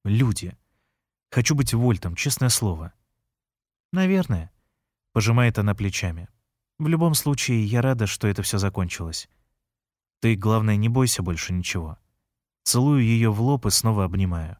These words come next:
Всё, правда, закончилось. Я побаиваюсь одна спать. Доверчиво шепчет мне в грудь Рыжик.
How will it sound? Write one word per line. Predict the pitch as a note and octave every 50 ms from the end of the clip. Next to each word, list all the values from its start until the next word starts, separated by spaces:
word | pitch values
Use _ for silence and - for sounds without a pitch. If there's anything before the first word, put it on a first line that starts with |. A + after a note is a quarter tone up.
| _ _ _ _ _ _ _ _ _ _ _ _ -
Всё, | - - - A#2 G#2
правда, | G2 - B2 A2+ G#2 F2+ F2+
закончилось. | E2+ E2+ F#2 - - F#2+ E2+ - - E2+ D#2 D#2 - - - _ _ _ _ _ _ _ _ _ _ _ _ _ _ _ _ -
Я | C3+ C3 C3+ C3 C3 B2+ A#2+ _ _ -
побаиваюсь | C3+ C3 C3 C#3+ D3 D3+ C#3+ B2+ A#2+ A#2 A2+ - -
одна | B2 A#2+ A#2+ A2+ G2
спать. | F#2 - - - F2 D#2 - - _ _ _ _ _ _ _ _ _ _ _ -
Доверчиво | G#2+ G2+ G#2 G#2+ A#2 C3 B2 - - B2+ A2 G2
шепчет | - - - B2 A#2 - - A2 - -
мне | G2 G2 F#2+
в | F2+
грудь | F#2 G#2 G2+ F#2+ - -
Рыжик. | F#2+ F#2+ F2 E2+ - - - -